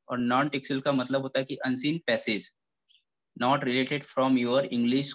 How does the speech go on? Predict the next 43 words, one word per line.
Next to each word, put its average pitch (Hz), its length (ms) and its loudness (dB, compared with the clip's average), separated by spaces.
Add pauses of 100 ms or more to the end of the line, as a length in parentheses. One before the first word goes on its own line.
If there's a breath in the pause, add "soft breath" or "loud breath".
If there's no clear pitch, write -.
(120)
course 120 260 0 (100)
books, - 240 0 (360)
the 113 60 -4
given 131 320 0
passage 131 380 2
is 135 100 2
not 127 240 2
related 127 380 -2
from 127 200 0
your 127 220 2
English 120 380 -2 (140)
course 123 280 -6
book, 117 240 -4 (220)
Okay। 156 220 0 (1080)
तो 139 60 0
वो 135 80 6
अपने 135 220 2
course 135 220 0
book 135 140 -6
से 147 80 2
नहीं 135 120 4
रहता 139 260 2
है। 156 200 2 (380)
So 156 200 -2 (380)
ये 143 100 6 (240)
ए 151 100 4
four, 147 320 2 (400)
question 131 220 2
number 147 220 2
four 147 460 0
ए 143 120 4
में 147 120 4
आपको 135 280 0
इसको 135 320 -2
पूछा 143 260 0
जाता 127 300 2
है, 147 80 2
जो 139 120 0
दस 131 240 0
mark 131 200 2
के 135 60 0
लिए 127 220 4
है 131 220 0